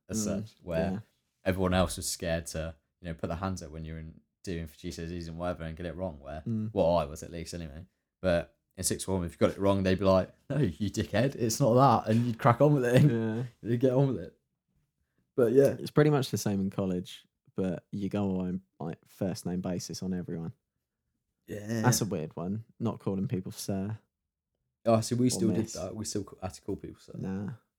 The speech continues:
Speaker 2: It, it, it was weird, like,
Speaker 1: Or
Speaker 2: just
Speaker 1: mis-, yeah, Mister
Speaker 2: You
Speaker 1: and
Speaker 2: wouldn't
Speaker 1: Missus.
Speaker 2: listen, at college, you didn't ask.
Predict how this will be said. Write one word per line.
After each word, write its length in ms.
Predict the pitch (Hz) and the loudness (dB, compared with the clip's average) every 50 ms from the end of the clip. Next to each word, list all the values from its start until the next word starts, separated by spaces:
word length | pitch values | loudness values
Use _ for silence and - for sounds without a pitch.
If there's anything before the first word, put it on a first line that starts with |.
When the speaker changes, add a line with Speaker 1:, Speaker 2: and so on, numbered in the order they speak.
| _ _ _ - | _ _ _ -8
Speaker 2:
It, 180 | 104 95 - - | -8 -8 -8 -8
it, 160 | - 104 104 - | -8 -8 -8 -6
it 40 | - 101 | -8 -8
was 180 | 107 110 110 120 | -8 -6 -4 -2
weird, 360 | 113 104 101 98 95 95 - - - | -2 0 0 -2 -4 -6 -10 -10 -8
like, 200 | 92 92 87 - - - - | -8 -6 -8 -8 -10 -2 2
Speaker 1:
Or 80 | 113 113 | 4 4
Speaker 2:
just 80 | 110 110 | 6 6
Speaker 1:
mis-, 260 | 110 113 - - - _ _ - 101 95 | 4 2 2 -2 -10 _ _ -20 -14 -8
yeah, 160 | 95 104 92 85 | -4 -2 -2 -2
Mister 300 | 95 98 104 - - 131 | -4 -6 -6 0 2 4
Speaker 2:
You 40 | |
Speaker 1:
and 20 | 127 135 | 6 6
Speaker 2:
wouldn't 160 | 131 117 - - | 4 2 -2 -6
Speaker 1:
Missus. 280 | 95 101 - - - - _ - | -8 -8 -6 -8 -8 -10 _ -6
Speaker 2:
listen, 360 | 120 113 110 - 110 95 - - - | -4 -4 -4 -4 -8 -10 -10 -12 -14
at 120 | - 85 - | -14 -8 -4
college, 540 | - 117 107 104 104 98 95 - - - - | -2 -2 -2 -2 -4 -4 -8 -12 -14 -14 -12
you 120 | - 107 101 | -10 -8 -6
didn't 280 | 107 101 101 98 95 - | -4 -2 -2 -4 -4 -6
ask. 500 | - 95 98 - 95 107 - - - - | -6 -6 -6 -6 -6 -8 -10 -14 -20 -20